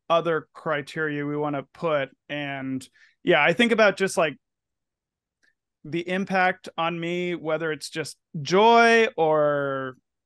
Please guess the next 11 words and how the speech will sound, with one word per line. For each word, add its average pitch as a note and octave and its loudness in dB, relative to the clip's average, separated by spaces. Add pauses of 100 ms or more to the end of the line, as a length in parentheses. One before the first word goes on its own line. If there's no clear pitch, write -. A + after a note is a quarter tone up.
(380)
whatever. D3 -4 (100)
Um, C#3+ -2 (160)
and D3+ -2 (580)
like, F3 0
for G#3 2
example, F#3+ 2 (180)
as E3 -4
great G3 0
as G3+ -4
Succession F3 -6
is, E3 -2